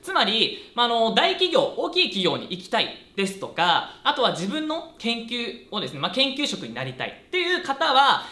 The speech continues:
ぜひですね、大学院進学ってことも少し視野に入れていただくのもいいんじゃないかなと思います。続いてですね、ポイントの二つ目。まあ、自分の専門か、それとも専門外にチャレンジするかという話なんですけども、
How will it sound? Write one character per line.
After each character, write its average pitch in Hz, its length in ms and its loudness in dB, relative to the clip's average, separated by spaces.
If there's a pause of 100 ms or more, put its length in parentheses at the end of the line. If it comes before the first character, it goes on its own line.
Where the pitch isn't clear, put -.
(160)
ぜ 202 120 -2
ひ 285 80 0
で 170 60 -2
す - 60 -8
ね、 113 120 -10
大 220 220 2
学 254 220 -4
院 269 120 -2
進 330 200 -8
学 311 180 -4
っ - 40 -8
て 339 100 -6
こ 339 140 -8
と 381 100 2
も 269 160 2
少 - 160 -6
し - 240 -2
視 - 140 -4
野 208 80 0
に 143 120 -4
入 147 140 -4
れ 165 80 -4
て 165 80 -2
い 180 100 -4
た 339 120 0
だ 359 60 -4
く 370 80 -6
の 359 80 -2
も 196 200 -4
い 240 80 0
い 262 40 0
ん 220 40 -2
じ 151 80 -4
ゃ - 20 -4
な 131 100 -4
い 120 40 -8
か - 100 -16
な - 60 -18
と - 180 -20
思 139 160 -8
い 117 60 -8
ま 110 100 -14
す。 - 220 -20 (1300)
続 294 240 -2
い 339 120 0
て 359 80 -2
で 277 80 4
す 196 100 -6
ね、 151 240 0
ポ 202 160 0
イ 240 60 -2
ン 226 60 -6
ト 220 100 -2
の 202 100 0
二 196 220 -6
つ 180 140 -10
目。 165 260 2
ま 196 80 0
あ、 - 20 -2
自 180 140 -2
分 240 200 0
の 233 160 2 (140)
専 226 340 -2
門 214 220 -2
か、 240 220 2
そ 226 60 -2
れ 277 60 -4
と 302 60 -6
も 262 60 -2
専 262 180 2
門 269 220 -2
外 247 160 4
に 285 80 -2
チ 226 100 -6
ャ 247 60 2
レ 233 80 0
ン 175 80 -2
ジ 123 100 -8
す 147 120 -10
る 135 80 -8
か - 120 -10
と - 80 -12
い - 40 -10
う - 20 -10
話 147 460 -6
な 127 120 -6
ん 110 60 -10
で 107 80 -14
す - 80 -20
け - 80 -18
ど 104 80 -18
も、 185 360 0